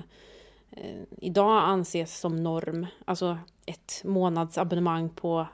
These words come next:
Netflix eller vad det nu kan vara. Att, att faktiskt se sin konsumtion som viktig. Och då menar jag inte att konsumera varor för att ett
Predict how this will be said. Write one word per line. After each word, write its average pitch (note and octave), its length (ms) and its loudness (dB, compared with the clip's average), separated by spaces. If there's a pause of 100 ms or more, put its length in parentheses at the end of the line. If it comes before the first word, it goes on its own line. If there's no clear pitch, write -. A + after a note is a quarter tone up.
(240)
Netflix - 840 -4
eller F3+ 240 0
vad E3 180 -4
det D#3+ 60 -4
nu E3 220 -4 (140)
kan E3+ 160 -4
vara. D#3+ 240 -2 (920)
Att, - 340 -2 (100)
att G3 200 -4
faktiskt G#3 420 0
se G3+ 180 2
sin G3 180 -2
konsumtion G3 760 0
som F#3 420 0
viktig. A#3 480 2
Och A#3 60 6
då G#3 80 4
menar A#3 220 4
jag A#3 100 4
inte G3+ 140 0
att - 380 -10 (320)
konsumera F3+ 520 0
varor G3 640 4
för F3 200 -4
att - 360 -10 (100)
ett - 460 -14